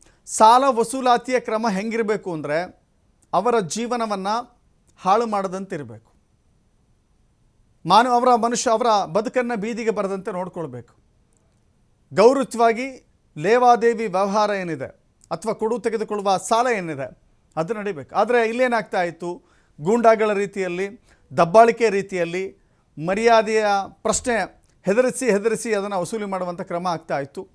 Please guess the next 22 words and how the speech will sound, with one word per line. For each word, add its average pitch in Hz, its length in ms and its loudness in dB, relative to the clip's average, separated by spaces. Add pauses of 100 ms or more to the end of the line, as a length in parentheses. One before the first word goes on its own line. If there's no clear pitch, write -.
(320)
So 175 140 -6
ಹೀಗಾಗಿ 190 480 -2
ಇದಕ್ಕೆ 160 460 -12
ಕಡಿವಾಣ 202 400 -6
ಹಾಕುವ 165 320 -10
ನಿಟ್ಟಿನಲ್ಲಿ 165 460 -12
ಅತ್ಯಂತ 170 360 -10 (540)
ಕಠಿಣ 196 400 -2
ಕ್ರಮಗಳನ್ನ 185 560 -6
ಸುಗ್ರೀವಾಜ್ಞೆಯಲ್ಲಿ 160 760 -8
ಸೇರಿಸಲಾಗಿದೆ. 170 640 -6
ಆ 220 100 -2
ಸುಗ್ರೀವಾಜ್ಞೆಯ 175 720 -6 (680)
ಬದಲಾವಣೆ 247 420 2
ವಿಚಾರಕ್ಕೆ 202 360 -2
ಸಂಬಂಧಪಟ್ಟಂತೆ, 160 640 -8
ಕೆಲವಷ್ಟು 180 320 -10
ನಿಯಮಗಳ 190 360 -6
ಸಡಿಲಿಕೆ 196 420 -8
ವಿಚಾರಕ್ಕೆ 180 400 -8
ಸಂಬಂಧಪಟ್ಟಂತೆಯೂ 160 800 -10
ಕೂಡ 196 200 -6